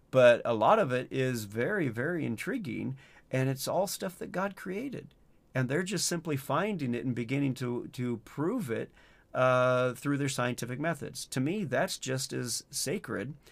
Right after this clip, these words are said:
as having an ascension and getting a download of revelation from God in that way. Scientists are kind of getting a download of revelation through their experiments,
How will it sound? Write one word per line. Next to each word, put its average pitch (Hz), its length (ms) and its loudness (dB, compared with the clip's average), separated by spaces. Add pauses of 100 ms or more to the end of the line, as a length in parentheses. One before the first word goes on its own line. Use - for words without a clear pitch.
(300)
as 131 540 4 (180)
having 127 640 0
an 123 240 0
ascension 127 840 -2 (340)
and 131 280 2
getting 135 280 0
a 123 80 0
download 120 640 0
of 113 220 -4
revelation 117 560 -2
from 113 180 -6
God 110 360 0 (360)
in 123 160 2
that 139 240 0
way. - 300 -4 (360)
Scientists 135 600 0
are 117 40 -2
kind 120 200 -2
of 113 80 -4
getting 120 260 -2
a 117 80 -2
download 113 560 0
of 117 140 -4
revelation 113 640 -2
through 113 320 -4
their 117 220 0
experiments, 160 800 -2